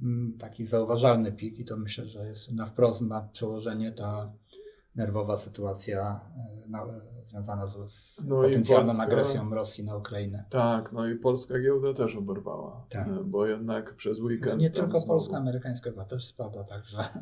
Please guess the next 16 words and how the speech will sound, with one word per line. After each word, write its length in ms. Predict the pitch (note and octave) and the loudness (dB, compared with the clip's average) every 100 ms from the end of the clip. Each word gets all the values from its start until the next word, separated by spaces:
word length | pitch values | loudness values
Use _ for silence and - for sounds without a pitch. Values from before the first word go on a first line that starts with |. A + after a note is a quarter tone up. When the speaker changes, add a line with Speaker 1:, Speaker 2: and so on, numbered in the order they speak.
| - - _ - - _ | -10 -10 _ -20 -20 _
Speaker 2:
No, 460 | E3+ F#3+ F#3 F3+ E3+ | 4 6 6 2 -2
no 240 | E3+ E3 F3 | 0 2 2
i 60 | F3+ F#3+ - | 2 -2 0
o-, 260 | F#3 F3 F3 - - A#2 | 0 0 -6 -12 -12 2
znaczy, 440 | D3+ E3 E3+ E3+ | 4 4 2 0
także 400 | E3+ D#3+ - E3+ | 2 2 2 -2
tych 220 | E3+ D#3+ | 0 -2
czynników, 720 | - D#3 D3 F3 F3+ D#3 - - | -2 -2 2 2 4 4 2 -2
tych 180 | D3+ C3 | -2 0
czynników 500 | D#3 D3+ E3+ E3+ C#3+ | 0 2 4 4 6
jest 180 | C3+ | 4
bardzo 340 | C3 C#3 - C#3+ | 6 6 6 4
dużo, 260 | D3 D#3+ | 6 4
czyli 280 | D#3 C#3+ C#3 | 2 0 -4
co? 220 | B2+ E2 G3 - - - _ | 0 -2 -4 -12 -20 -20 _
E, 260 | A#2+ B2+ | 2 4